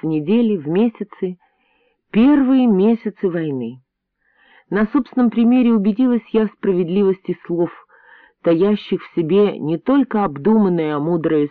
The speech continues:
смирение, но и неоспоримую горечь. Ко всему можно привыкнуть, и к хорошему, и к плохому. В то первое военное лето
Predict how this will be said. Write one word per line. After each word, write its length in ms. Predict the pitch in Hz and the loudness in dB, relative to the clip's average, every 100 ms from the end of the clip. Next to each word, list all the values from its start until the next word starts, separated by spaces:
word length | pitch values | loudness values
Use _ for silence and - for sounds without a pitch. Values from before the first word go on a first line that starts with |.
| - | -6
смирение, 800 | 147 131 190 220 175 139 127 123 - - _ 143 | -4 -2 0 2 0 -2 -6 -10 -20 -20 _ -2
но 180 | 190 | 2
и 100 | 190 | 2
неоспоримую 1160 | 180 180 175 165 - 151 139 214 247 226 214 196 | 2 0 -2 -6 -8 -6 -2 0 2 4 2 0
горечь. 920 | 139 139 147 131 117 - - - - _ _ _ _ _ _ - | -2 -2 -2 -2 -6 -12 -20 -20 -20 _ _ _ _ _ _ -4
Ко 160 | 185 | -4
всему 520 | 180 - 202 208 262 285 | -4 -2 2 4 4 4
можно 480 | 262 262 208 226 | 4 2 0 -2
привыкнуть, 960 | 214 208 151 170 - - 127 117 _ _ _ _ | 0 -2 -2 -2 -4 -10 -14 -14 _ _ _ _
и 120 | - 165 | -6 -6
к 100 | - | -6
хорошему, 920 | 156 143 190 269 - 240 233 226 226 _ _ | -6 -2 0 0 -2 -2 -2 -2 -6 _ _
и 100 | 165 | -10
к 160 | 160 - | -8 -6
плохому. 720 | 160 156 - 147 139 - - _ _ _ _ _ _ _ _ _ _ _ _ _ _ _ _ _ | -6 -6 -6 -6 -6 -10 -20 _ _ _ _ _ _ _ _ _ _ _ _ _ _ _ _ _
В 160 | - - | -20 -4
то 140 | 233 | 0
первое 640 | 233 233 262 220 151 139 135 | 0 0 0 0 -2 -4 -4
военное 600 | 160 170 196 175 160 151 | -2 -2 0 -2 -2 -2
лето 500 | 170 226 226 127 | 0 -2 -4 -10